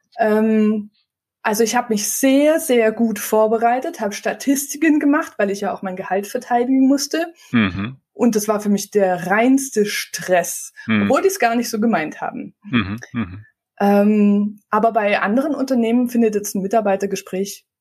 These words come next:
Speaker 1: gar nicht statt oder halt von oben herab, sodass da wirklich dieser Druck bewusst
Speaker 2: Mhm.
Speaker 1: auch vielleicht ausgeübt wird.
Speaker 2: Ja. Mhm.
Speaker 1: Und jetzt wäre doch eine spannende Frage, wo du uns sicherlich Auskunft geben kannst,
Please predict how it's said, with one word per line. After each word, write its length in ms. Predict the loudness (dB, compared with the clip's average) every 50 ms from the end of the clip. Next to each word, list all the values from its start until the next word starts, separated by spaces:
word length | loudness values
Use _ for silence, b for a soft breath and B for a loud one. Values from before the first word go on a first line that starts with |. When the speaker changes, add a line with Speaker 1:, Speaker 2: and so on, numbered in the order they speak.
| _ _
Speaker 1:
gar 220 | -2 0 2 2
nicht 260 | 2 0 0 -2 -8
statt 480 | -10 -4 0 0 0 0 -2 -12 -18 _ _
oder 280 | 0 2 2 2 2 2
halt 340 | 2 2 2 0 -6 -14 _ _
von 260 | -10 -8 -6 -6 -4
oben 300 | -2 -2 -2 0 0 0
herab, 400 | 2 2 0 2 2 0 -2 -2 -6 -16 -20 _
sodass 400 | _ -12 -4 -2 -2 -2 -2 -2
da 160 | -4 -4 0 2
wirklich 320 | 0 0 0 -2 -8 -6
dieser 280 | -4 -4 -2 -2 -2 -4
Druck 440 | -4 -2 -2 -2 -2 -4 -14 -18 _ _ _ _ _ _ _
bewusst 480 | -2 0 2 2 2 2 2 -2 -4 -4
Speaker 2:
Mhm. 60 | -2
Speaker 1:
auch 240 | 0 0 0 0 -2
vielleicht 500 | -6 -4 -2 0 0 -2 -2 -8 -10 -2 0
ausgeübt 1300 | 0 2 2 -2 -6 -10 -12 -16 _ _ _ _ _ _ -2 -2 0 0 -4 -4 -6 -14 -18 -8 -6
wird. 340 | -6 -6 -6 -8 -16 -18 _ _ _ _ -4
Speaker 2:
Ja. 240 | -2 -2 -2 -4 -6 _ _ _ _ _ _ _ _ _ _ _ _ _
Mhm. 280 | -2 2 2 0 -2 -2 _ _
Speaker 1:
Und 220 | 2 2 2 4
jetzt 240 | 2 0 0 2 2
wäre 100 | 2 2
doch 80 | 4 2
eine 140 | 0 0 -2
spannende 520 | -2 0 0 0 0 2 2 2 2 2
Frage, 640 | 0 -6 -8 -6 -4 -2 0 0 0 2 2 2 2 0 -4 -8 -12 _ _ _ _ _ _ _
wo 120 | -4 -2
du 140 | 0 0 0
uns 180 | 0 0 0 -2
sicherlich 440 | -2 0 2 2 0 0 0 0 0
Auskunft 540 | 0 0 0 -4 -6 -8 -8 -8 -8 -8
geben 280 | -4 -4 -2 -2 -4 -6
kannst, 580 | -8 -6 -4 0 0 0 0 -2 -8 -12 -14